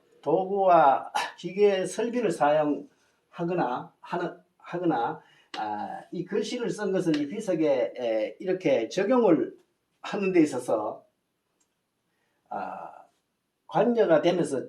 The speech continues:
한 가지, 에, 필수적이라고 할 수 있는 정도의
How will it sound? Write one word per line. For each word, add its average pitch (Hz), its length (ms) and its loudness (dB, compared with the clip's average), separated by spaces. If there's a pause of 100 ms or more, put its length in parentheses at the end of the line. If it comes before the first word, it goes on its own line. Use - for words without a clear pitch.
(100)
한 165 180 -6
가지, 180 300 0
에, 135 340 -4 (600)
필수적이라고 196 840 0
할 165 160 0
수 165 120 -2
있는 147 440 -2
정도의 165 720 2